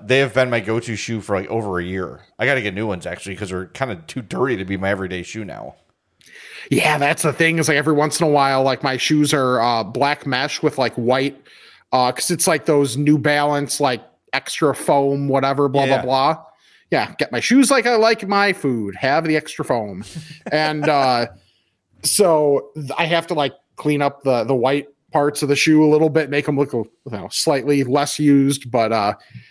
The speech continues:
Speaker 2: yeah, so that change is gonna have to happen. But then, and also for dessert, there was the, uh, it was, like, a yellow pound cake with chocolate buttercream.
Speaker 1: Okay.
Speaker 2: That's, like, the lamb.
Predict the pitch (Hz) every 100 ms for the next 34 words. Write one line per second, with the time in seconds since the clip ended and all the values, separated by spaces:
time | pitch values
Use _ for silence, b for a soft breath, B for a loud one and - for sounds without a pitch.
0 | B B B 107 98 117 131 135 - 135
1 | 127 120 127 120 120 117 - 110 117 107
2 | 107 110 151 165 156 147 175 175 185 196
3 | 180 - 170 151 139 208 180 143 - b
4 | b - 175 165 156 151 127 123 139 123
5 | 117 98 _ _ _ _ _ - 131 117
6 | 104 92 - 165 151 135 - - 135 120
7 | - - 131 123 160 165 160 - 151 160
8 | 170 175 165 175 - 170 - - 147 -
9 | 120 127 139 147 180 170 180 196 - -
10 | 170 180 180 - 98 - 147 180 165 165
11 | 143 135 147 160 185 180